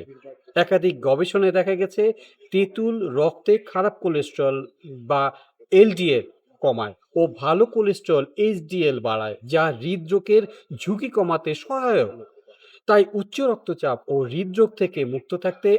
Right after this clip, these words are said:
আজই তামারাইন্ড হানি এলিক্সার সেবন করুন। এমনকি আপনার পরিবারের পরিজনকে সুস্থ রাখতে তামারাইন্ড হানি এলিক্সার সেবনে উৎসাহিত করতে পারেন।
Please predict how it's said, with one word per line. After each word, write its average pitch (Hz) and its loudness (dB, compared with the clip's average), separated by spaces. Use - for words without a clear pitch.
আজই 170 2
তামারাইন্ড 185 2
হানি 180 -2
এলিক্সার 160 0
সেবন 139 -4
করুন। 175 -4
এমনকি 196 0
আপনার 214 0
পরিবারের 190 0
পরিজনকে 156 -6
সুস্থ - -10
রাখতে 180 -2
তামারাইন্ড 202 0
হানি 190 -4
এলিক্সার 180 0
সেবনে 151 -2
উৎসাহিত 233 0
করতে 131 -4
পারেন। 110 -6